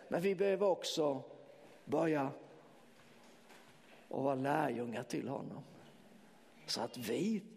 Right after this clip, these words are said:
säger det han säger.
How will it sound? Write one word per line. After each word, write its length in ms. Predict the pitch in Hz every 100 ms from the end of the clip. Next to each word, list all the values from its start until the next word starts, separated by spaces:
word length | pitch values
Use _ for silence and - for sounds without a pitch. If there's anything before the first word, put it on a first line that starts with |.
| -
säger 580 | - 160 117 87 - - - - - - -
det 100 | -
han 320 | - - - 127 - - - -
säger. 480 | - - - -